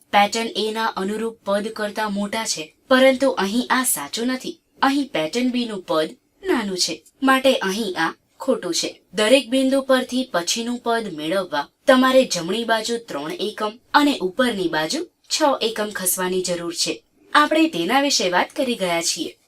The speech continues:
એક પરથી બીજું પદ મેળવવા તમારે પેટર્ન એમાં ત્રણ એકમ જમણી બાજુ ખસવાની જરૂર છે, અને પેટર્ન બીમાં છ એકમ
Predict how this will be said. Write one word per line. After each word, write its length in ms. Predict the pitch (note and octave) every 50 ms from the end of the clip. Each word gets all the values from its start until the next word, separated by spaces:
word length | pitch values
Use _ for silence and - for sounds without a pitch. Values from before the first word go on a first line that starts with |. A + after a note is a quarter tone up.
| _ -
એક 180 | A#3 C4+ C#4 - _
પરથી 360 | C#4+ C#4 C4+ C4+ - C#4 C#4
બીજું 380 | G#3 F3+ G3 G3 - C4 C4 -
પદ 300 | A#3+ A#3+ - - G3 E3
મેળવવા 460 | E3 E3 E3+ G3+ G3 F3 D#3 D3 - _ _ _ _
તમારે 360 | C4+ B3 B3 B3 A#3+ B3 B3 A#3+
પેટર્ન 420 | - A3 G#3 G#3 G3+ A#3 A#3+ A#3+ - -
એમાં 420 | A3+ A3+ A3+ A3+ A3+ A3+ A#3 A#3+ - _ _ _
ત્રણ 320 | B3 A#3 A3+ A#3+ - -
એકમ 320 | A3+ A#3 A3+ - A#3+ A#3+ A3+
જમણી 400 | G3+ G#3 G#3 A3 A#3 A#3+ A#3+ A#3+
બાજુ 220 | A#3 A3+ A3 B3 A#3+
ખસવાની 540 | - - E3 - - F3+ F3 F3 F3+ F3+ F3
જરૂર 280 | F3 E3+ F3 F3 F3+
છે, 160 | F3 - F#3 F3+ - - _ _ _
અને 220 | - B3 C4 C4+ C4
પેટર્ન 440 | - G3+ F#3+ F#3+ F#3+ A3+ A#3+ A#3 G#3+ E3+
બીમાં 400 | D#3 E3 E3+ F#3+ F#3+ E3+ - - _ _ -
છ 80 | - - B3 B3 B3+ -
એકમ 300 | D#4+ E4 E4 - F#3 -